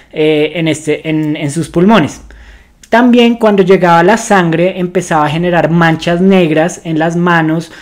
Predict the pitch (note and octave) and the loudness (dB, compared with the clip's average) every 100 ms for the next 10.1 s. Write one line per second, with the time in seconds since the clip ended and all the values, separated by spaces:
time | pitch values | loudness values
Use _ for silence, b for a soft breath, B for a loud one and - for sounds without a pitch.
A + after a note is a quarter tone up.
0 | B B F3+ E3+ E3 E3+ - G3+ F3+ F#3+ | B B 0 2 2 0 -2 2 4 4
1 | - - G3 A3 G#3+ G3+ G3+ G3+ F3 D#3+ | -2 -6 -2 2 4 4 2 2 2 0
2 | D#3+ E3+ F3 F3 F#3+ F#3 C#3+ C3+ - C3 | 0 0 0 2 2 2 -4 -4 -4 -2
3 | B2+ A#2 G3+ A#3 A3+ A#3 A3+ A3+ A#3 B3 | -2 -2 -4 -4 -4 0 2 2 -2 -6
4 | G#3+ G3 F#3 - F#3 F#3+ G3 G3 F#3 E3+ | -4 -4 -4 -2 -2 0 0 0 0 0
5 | D3+ D#3 D#3 F3 E3+ E3+ E3 D#3+ E3+ G#3 | 0 -4 -4 -8 -4 -2 0 0 0 -4
6 | - _ F3 E3 - E3+ G3 F#3+ G#3 G#3+ | -10 _ 0 0 -4 -4 -2 0 0 0
7 | G3+ D#3 D3 B2 G2+ - - - - A3 | -2 -4 -2 -2 -4 -10 -12 -18 -6 -4
8 | A3 A#3+ A#3 B3+ A#3+ G3 F#3 E3 D#3+ D#3+ | -2 -2 -2 -2 0 2 0 0 -4 -6
9 | F#3 F3 - F3+ F3 F#3+ G3 F#3 D#3 C#3+ | -8 -8 -6 -6 -4 -2 0 2 0 -2